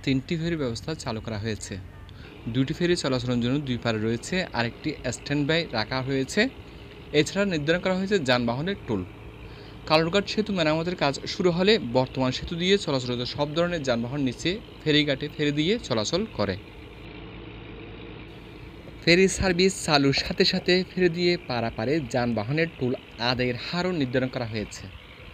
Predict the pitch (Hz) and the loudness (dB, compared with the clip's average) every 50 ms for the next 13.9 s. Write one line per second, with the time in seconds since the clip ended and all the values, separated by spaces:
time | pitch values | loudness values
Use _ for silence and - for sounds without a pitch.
0 | - - - - - - - - - - - - - - - - - - - - | -16 -16 -16 -16 -16 -18 -18 -18 -18 -18 -18 -18 -18 -16 -16 -16 -16 -16 -10 0
1 | - 185 190 202 202 - 202 190 196 190 196 202 190 175 185 196 196 196 196 185 | 2 4 4 4 4 2 2 2 2 2 4 2 2 2 2 0 0 0 0 0
2 | 160 147 139 131 - - - - 139 135 131 127 - - 147 165 165 160 185 196 | 0 0 0 -2 -4 -10 -12 -6 -4 -4 -4 -4 -6 -8 -4 -2 -2 -2 -2 -2
3 | 156 131 117 113 113 - - 135 123 127 127 127 - - - 202 226 214 - - | -2 -4 -4 -4 -4 -4 -2 -2 0 0 0 -2 -4 -4 -2 -2 -2 -2 -6 -10
4 | - - 131 117 110 - 165 160 185 208 202 208 214 208 220 202 - - - 175 | -12 -8 -8 -8 -2 -2 -2 2 2 2 6 6 6 6 6 2 0 0 2 2
5 | 185 - - - - - 190 185 190 190 185 - - 135 127 117 - 127 113 113 | 2 0 -2 -8 0 2 2 4 2 0 0 0 0 2 2 2 0 -2 -2 -4
6 | 113 - - 117 113 117 143 196 247 240 - - - - - - - - - 131 | -4 0 2 4 4 6 6 6 4 4 0 -10 -16 -16 -16 -14 -12 -2 4 4
7 | 143 156 190 180 - - - - - - 123 - - - - 196 202 - - - | 4 6 4 0 -2 -10 -16 -8 -2 -2 -2 -2 -2 -6 -2 -2 -2 -2 -2 -4
8 | - 135 135 131 - - - 196 196 196 180 147 151 170 175 - 139 110 98 92 | -2 0 0 0 -2 -2 0 0 0 2 4 4 4 4 4 2 -2 -4 -2 -4
9 | 101 104 123 139 - 120 127 151 151 - 107 135 - - - - 123 143 139 135 | -6 -8 -10 -12 -6 0 0 0 0 0 -2 -4 -4 -6 -8 -4 0 2 2 2
10 | - - - - 123 - - - 160 151 - - - 139 139 - - - 147 - | 2 -2 -6 -6 -6 -6 0 0 0 0 0 0 0 0 0 -2 -4 -4 -2 -2
11 | 160 156 151 170 202 247 - - - - - - - - - - - - 165 180 | -2 2 4 4 4 4 2 -6 -14 -16 -16 -16 -16 -16 -16 -12 -2 2 4 6
12 | 202 196 - - 214 202 214 196 196 190 190 185 196 202 196 185 151 127 120 - | 4 4 4 -4 -2 4 6 6 6 6 4 2 2 2 2 2 0 -2 -2 -2
13 | - 147 143 170 214 247 233 - - - - - 165 165 175 165 - 190 | -2 0 4 4 4 4 4 -2 -10 -6 -2 0 2 2 2 6 6 6